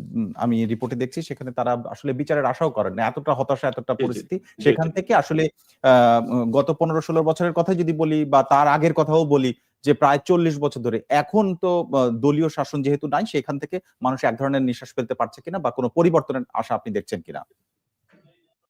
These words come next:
Speaker 2: পরিবর্তন বলতে আসলে এটা আই-, আমার কথা হলো আই-, যে, যে, যে অস্ত্রগুলা একটু আগে আপনাকে বলছিলাম,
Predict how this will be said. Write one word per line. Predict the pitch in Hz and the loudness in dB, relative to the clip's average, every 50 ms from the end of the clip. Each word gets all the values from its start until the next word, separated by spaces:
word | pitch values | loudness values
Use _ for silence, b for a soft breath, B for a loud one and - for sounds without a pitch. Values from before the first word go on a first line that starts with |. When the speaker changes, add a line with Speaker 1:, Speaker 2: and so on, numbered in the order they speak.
| _ _ _ _ _ _ 539 539 _ _ _ _ _ _ _ _ _ _ _ _ _ _ _ _ - | _ _ _ _ _ _ _ _ _ _ _ _ _ _ _ _ _ _ _ _ _ _ _ _ 6
Speaker 2:
পরিবর্তন | 196 196 202 196 214 208 - 233 214 | 8 8 8 4 2 4 4 6 6
বলতে | 214 214 196 220 | 8 6 8 8
আসলে | 208 190 - 233 220 220 | 6 8 6 4 6 6
এটা | 208 214 220 214 196 | 8 8 8 8 10
আই-, | 175 156 165 170 | 10 8 8 8
আমার | 165 151 156 165 170 | 6 6 6 6 6
কথা | - 185 165 185 | 4 0 -2 0
হলো | 175 185 190 190 185 - | 2 4 4 4 2 2
আই-, | - - 139 143 139 | 2 2 2 2 2
যে, | 135 147 143 131 - | 0 0 0 0 -2
যে, | 131 127 - - _ | -8 -12 -12 -10 _
যে | 117 123 127 | 2 4 4
অস্ত্রগুলা | 110 110 - - 135 123 139 147 147 143 | 4 2 0 -2 0 2 4 4 4 4
একটু | 123 - - 139 | 4 2 2 2
আগে | 127 123 | 2 2
আপনাকে | 120 - 123 - 139 | 2 0 -4 -4 -2
বলছিলাম, | 131 123 117 113 - - 135 156 190 214 | -2 -2 -4 -2 -2 -2 -2 -2 -2 -4